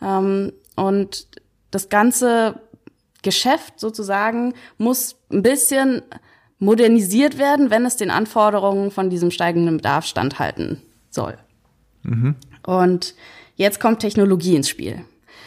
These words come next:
Speaker 1: Die Idee ist, ähm, möglichst viel Prozesse zu automatisieren, die im Moment irgendwie händisch passieren müssen oder durch halt Personal, äh, um dadurch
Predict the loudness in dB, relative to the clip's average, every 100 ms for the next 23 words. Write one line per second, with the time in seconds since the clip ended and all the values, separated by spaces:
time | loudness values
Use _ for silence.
0 | -20 _ _ -6 -2 2 2 2 2 2
1 | 0 -4 -6 -6 -2 0 0 0 -2 -2
2 | -6 -12 _ _ _ _ _ _ _ _
3 | _ 2 4 2 -4 -4 -2 -2 0 -4
4 | 0 0 0 -6 -4 0 0 2 -2 0
5 | -2 -2 2 4 4 2 0 -2 0 0
6 | 0 -2 -2 -4 -8 -14 -10 -8 -6 -6
7 | -6 -6 -2 -2 0 -2 -4 -8 _ _
8 | _ _ _ -6 -4 0 2 2 0 0
9 | 0 0 -2 -4 -4 -8 -8 -14 -10 -10
10 | -10 -8 -4 0 0 0 -2 -6 -4 -2
11 | 0 -2 -4 0 2 2 2 0 -2 -4
12 | -10